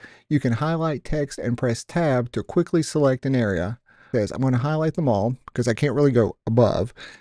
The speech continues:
even though it says one or two lines on both sides. I can't go above it 'cause this is the first line. Then I'm going to hit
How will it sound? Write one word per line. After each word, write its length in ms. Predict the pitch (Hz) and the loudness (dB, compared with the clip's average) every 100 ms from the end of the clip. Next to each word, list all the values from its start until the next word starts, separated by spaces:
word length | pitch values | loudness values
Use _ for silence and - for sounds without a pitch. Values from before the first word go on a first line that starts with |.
| _ - | _ 0
even 140 | 127 | 2
though 80 | 123 | 2
it 100 | 85 | 0
says 300 | 123 107 107 | 0 0 0
one 220 | 117 139 | 0 0
or 80 | 135 | 0
two 180 | 139 127 | 2 2
lines 320 | 120 120 107 | 2 0 0
on 80 | 104 | 2
both 220 | 120 113 | 2 2
sides. 400 | 139 110 92 - | 0 0 -2 -6
I 100 | - | -6
can't 240 | - 117 | -2 0
go 120 | 110 | 2
above 260 | 104 117 113 | 4 4 4
it 100 | 87 | 2
'cause 360 | - 92 - - _ | -2 -4 -6 -18 _
this 320 | 135 120 131 127 | -4 2 4 4
is 100 | 104 | 0
the 80 | |
first 260 | 101 98 92 | 0 0 0
line. 420 | 123 90 67 107 - _ _ _ _ - | -2 -2 -4 -8 -14 _ _ _ _ -2
Then 100 | 131 | 2
I'm 140 | 127 | 2
going 180 | 135 139 | 2 2
to 80 | 131 | 2
hit 280 | 123 117 | 0 -2